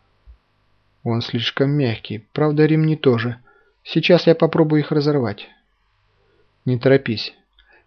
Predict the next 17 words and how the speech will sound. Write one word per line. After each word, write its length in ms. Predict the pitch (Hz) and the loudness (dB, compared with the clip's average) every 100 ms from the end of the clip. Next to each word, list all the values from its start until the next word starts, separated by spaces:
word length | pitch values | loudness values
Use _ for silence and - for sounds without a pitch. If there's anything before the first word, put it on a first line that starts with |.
| _ | _
Прежде 360 | - 135 123 123 | 8 8 8 0
чем 240 | - 127 | 0 0
ты 100 | - | 2
это 180 | 123 123 | 2 0
сделаешь, 520 | 120 139 139 120 - - | 2 4 4 4 0 -2
у 40 | |
меня 240 | 131 135 131 | 0 2 2
должно 340 | 131 123 131 | 2 2 0
быть 220 | 120 123 | 0 -2
оружие. 500 | 139 139 123 107 101 - _ _ _ _ _ _ | 0 0 0 -2 -8 -12 _ _ _ _ _ _
Найди 340 | 131 139 135 | 2 4 4
коробку 460 | 135 147 151 147 139 | 4 6 6 4 -4
с 80 | - | -4
круглым 420 | 143 143 135 135 | -2 2 4 4
ремнем, 420 | 139 151 151 113 | 4 4 2 0
расстегни 640 | 123 131 - 135 147 147 | -2 -4 -2 -2 0 2
ее 240 | 113 101 | 0 -2